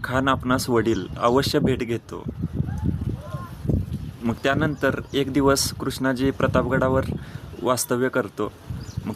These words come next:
त्यानंतर महाराज पंताजी गोपीनाथ यांना बोलावून घेतात. त्यानंतर त्यांच्याशी खलबत करतात व त्यांना म्हणतात की, "काहीही करा, पण खानाला जावळीला घेऊन या.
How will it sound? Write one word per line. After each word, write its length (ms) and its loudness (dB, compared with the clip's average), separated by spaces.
त्यानंतर 540 2
महाराज 680 0
पंताजी 440 2
गोपीनाथ 540 0
यांना 260 4
बोलावून 480 2
घेतात. 400 0
त्यानंतर 500 2
त्यांच्याशी 720 -2
खलबत 400 2
करतात 320 2
व 80 0
त्यांना 420 2
म्हणतात 380 2
की, 80 -6
"काहीही 340 2
करा, 340 2
पण 180 0
खानाला 380 4
जावळीला 440 4
घेऊन 300 -4
या. 120 -6